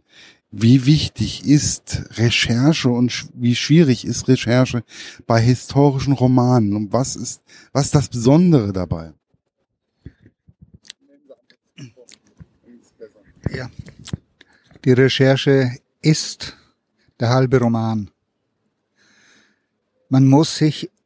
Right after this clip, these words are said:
Speaker 2: in die Zeit, die Gegend und die Umstände einfühlen, um den Roman so schreiben zu können, dass er für den heutigen Leser authentisch wirkt. Das bedeutet, dass man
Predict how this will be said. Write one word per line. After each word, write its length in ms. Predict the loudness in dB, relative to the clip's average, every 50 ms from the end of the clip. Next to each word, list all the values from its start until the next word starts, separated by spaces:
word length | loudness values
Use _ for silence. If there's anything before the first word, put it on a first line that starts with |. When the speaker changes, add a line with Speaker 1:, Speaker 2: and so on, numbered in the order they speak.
| _ _
Speaker 2:
in 160 | -4 -2 0 0
die 140 | 0 0
Zeit, 560 | -2 0 2 4 4 4 4 2 -2 -4 -4 -4
die 100 | -2 0
Gegend 720 | 2 2 2 2 2 0 -2 -4 -6 -6 -8 -14 -20 _ _
und 160 | -6 -4 -2
die 40 | -2
Umstände 600 | 0 0 0 -2 -2 0 0 0 2 2 2 0 2
einfühlen, 880 | 2 0 0 0 -2 -4 -2 -2 0 0 0 0 -2 -2 -4 -6 -10 -14 _ _ _ _ _ _ _ _ _ _ _ _
um 420 | 0 0 2 2 0 -2 -4 -6 _ _ _ _ _ _ _ 0
den 160 | 2 4 4
Roman 340 | 4 4 4 4 2 2 0
so 220 | 0 -2 -2 -2
schreiben 340 | -2 -2 0 0 0 0 -2
zu 140 | -6 -8 -4
können, 320 | -2 0 0 0 0 0
dass 260 | -2 -4 -4 -6 -6
er 300 | -4 -2 -2 -2 -4 -6 _ _ _ _ _ _ _ _ _ _ _ _ _ _ _ _ _ _ 0
für 240 | 4 4 4 4
den 240 | 4 2 0 2 2
heutigen 320 | 2 2 2 2 0 0 2
Leser 580 | 4 4 4 2 2 0 -2 -2 -2 -4 -6
authentisch 540 | -8 -4 -2 0 0 0 0 -2 -4 -4 -2
wirkt. 500 | 0 0 0 0 -2 -6 -12 -20 -20 -20 _ _ _ _ _ _ _ _ _ -20 _ -20 -20 -20 -20 _ _ _ _ _ _ _ _ _ _ _ _ -14
Das 260 | -12 -10 -10 -8 -4
bedeutet, 520 | -2 0 2 2 4 4 2 2 -2 -2
dass 220 | -4 -4 -4 -2 -2
man 540 | 0 0 0 0 0 0 0 -2 -4 -6